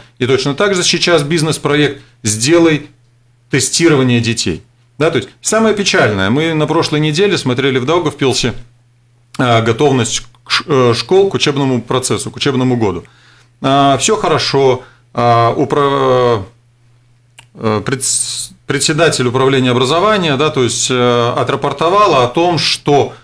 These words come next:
школы готовы, в школах термокамеры стоят, э, в школах всё хорошо. Но у своего коллеги, депутата, который одновременно является директором школы, я задал маленький вопрос. Как отрегулированы данные камеры?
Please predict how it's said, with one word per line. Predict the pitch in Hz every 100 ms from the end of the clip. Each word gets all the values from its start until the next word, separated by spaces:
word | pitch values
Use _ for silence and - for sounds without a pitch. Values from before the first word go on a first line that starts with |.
| -
школы | - - 196
готовы, | 131 123 120 170 170 147 143 127
в |
школах | - 202 185 139
термокамеры | - 127 131 139 139 117 110
стоят, | - 143 160 190 175 - - _ _ -
э, | 123 123
в |
школах | - 202 190
всё | - 156
хорошо. | 143 131 - - - _ -
Но | 165
у |
своего | 170 185 190 196
коллеги, | 214 262 269 151 104 - _ -
депутата, | 127 147 170 160 127 120
который | 127 131 139
одновременно | 139 151 160 160 123 127
является | 135 143 117 -
директором | 127 151 131 175 190
школы, | - 320 220
я | 165
задал | 208 196 190
маленький | 180 170 - 156
вопрос. | 170 123 90 - _ _ _ _ -
Как | 220 -
отрегулированы | - 147 143 165 147 135 131
данные | 135 127 123
камеры? | 120 107 92 92